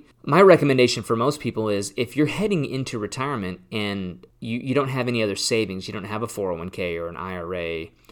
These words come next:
or anything like that, your, your main source of income is going to be Social Security, I would say you wanna wait as long as you possibly can to maximize the benefit. Well, what's the drawback to that? What if you die, you know, before the crossover age is what she's calling it?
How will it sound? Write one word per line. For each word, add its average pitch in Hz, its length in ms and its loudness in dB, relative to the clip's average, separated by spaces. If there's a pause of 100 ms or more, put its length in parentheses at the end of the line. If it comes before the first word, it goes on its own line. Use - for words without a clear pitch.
or 110 120 -4
anything 104 260 -4
like 101 180 -4
that, 87 220 -4
your, 107 320 -4
your 110 200 -4
main 104 380 -4
source 117 380 0
of 92 100 -6
income 127 580 -6
is 104 140 -4
going 104 300 -4
to 113 120 -6
be 95 440 -6 (240)
Social 107 420 0
Security, 113 580 -4 (280)
I 107 120 2
would 147 140 4
say 135 160 0
you 113 140 0
wanna 104 160 -2
wait 101 180 0
as 95 100 -4
long 92 300 -4
as 101 100 -8
you 101 80 -8
possibly 101 460 -4
can 110 300 -8
to - 100 -14
maximize 92 720 -10
the 90 60 -16
benefit. 98 520 -12 (380)
Well, 113 140 2
what's 120 220 2
the 127 60 0
drawback 113 480 -2
to 101 80 -18
that? 87 240 -10
What 104 300 -2
if - 140 -10
you 107 80 -4
die, 98 480 -2 (260)
you 104 140 -8
know, 85 300 -10 (260)
before 101 460 -4
the 98 100 -8
crossover 104 600 0
age 87 220 -6
is 92 100 -12
what 95 140 -10
she's - 220 -12
calling 87 340 -10
it? 87 140 -14